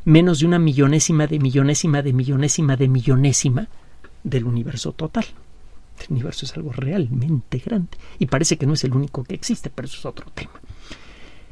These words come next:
Podrían existir muchos más universos que galaxias en nuestro universo. Pero bueno, eso es otro, o granos de arena en todas las playas del mundo. Eso es otro tema,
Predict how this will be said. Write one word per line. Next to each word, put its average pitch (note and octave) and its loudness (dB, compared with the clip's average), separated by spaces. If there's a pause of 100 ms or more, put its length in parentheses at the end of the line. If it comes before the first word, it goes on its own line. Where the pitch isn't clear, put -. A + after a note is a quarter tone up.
(2250)
Podrían G#3 4
existir F3+ 2
muchos D#3 4
más F3 2
universos D#3 2
que D3 2
galaxias C3 -2
en B2+ 2
nuestro B2+ -2
universo. A#2+ -4
Pero G3 10
bueno, G3 10
eso - 2
es - 0
otro, - -2
o C3+ 6
granos D#3+ 6
de B2 2
arena D3 6
en C3 2
todas C#3 4
las - 0
playas D3 2
del A#2+ 2
mundo. C3 0 (300)
Eso - 0
es D#3 -2
otro - 0
tema, - -4